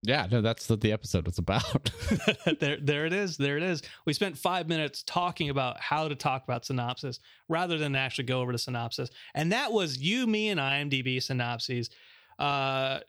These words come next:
Speaker 2: Travis, I'm gonna give it to you 'cause I always give it to my guests. I think yours was, was better than mine. Um, but, uh, I th-, I think yours is better than I M D B, to be honest with you.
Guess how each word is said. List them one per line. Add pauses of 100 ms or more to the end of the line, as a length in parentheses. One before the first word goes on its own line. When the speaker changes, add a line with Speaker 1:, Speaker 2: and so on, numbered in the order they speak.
Speaker 2:
Travis,
I'm
gonna
give
it
to
you
'cause
I
always
give
it
to
my
guests.
I
think
yours
was,
was
better
than
mine. (640)
Um, (400)
but,
uh,
I
th-,
I
think
yours
is
better
than
I
M
D
B,
to
be
honest
with
you.